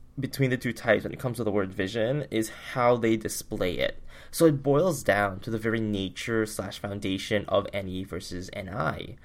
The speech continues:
Both are intuition and both are big picture oriented functions. You got both these, of these types looking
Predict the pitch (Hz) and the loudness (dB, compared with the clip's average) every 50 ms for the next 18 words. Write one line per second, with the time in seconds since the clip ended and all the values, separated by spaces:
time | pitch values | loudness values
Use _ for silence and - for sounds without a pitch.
0 | - - - - - - - 110 - - 117 110 113 147 160 - - - - - | -20 -20 -20 -20 -20 -18 -18 -14 2 4 6 6 6 6 4 0 -4 -12 -2 2
1 | 110 117 139 165 - 147 175 180 - 196 170 156 180 190 190 - - 101 85 101 | 4 4 4 4 4 2 0 0 0 0 2 2 2 2 2 0 -2 0 2 2
2 | 113 123 - - 90 101 120 156 160 156 156 139 139 139 131 143 143 - - 107 | 2 2 0 0 2 4 4 6 6 4 4 4 4 4 4 4 4 2 0 0
3 | 107 104 104 104 107 - - - - - 110 - 135 139 139 139 - - 131 - | 4 6 6 6 6 2 -6 -12 -12 -10 2 4 4 4 4 2 -2 -2 -2 -2
4 | - - 127 120 - 98 107 104 101 101 101 104 - 110 - - - - 160 165 | -2 -2 0 0 2 2 2 2 2 0 -4 -4 -6 -10 -10 -4 0 2 2 2
5 | 160 - - - - - - - - - - - - - - 117 117 - 135 127 | 0 -2 -4 -4 -4 -4 -8 -10 -10 -12 -14 -16 -16 -12 -4 -4 2 6 6 6
6 | 117 - - - 127 123 143 147 - - 147 143 147 139 139 - - 123 120 120 | 6 6 6 6 6 6 6 2 -2 -4 -2 -2 0 -2 -2 -2 -2 -2 -2 -4
7 | 139 - - - 135 120 107 98 104 - - - - 117 120 131 147 156 - - | -8 -8 -8 -8 -6 -4 -4 -4 -4 -6 -8 -8 -4 -2 2 2 2 2 2 -4
8 | 127 104 95 101 107 - - | -4 -2 -2 -2 -4 -4 -6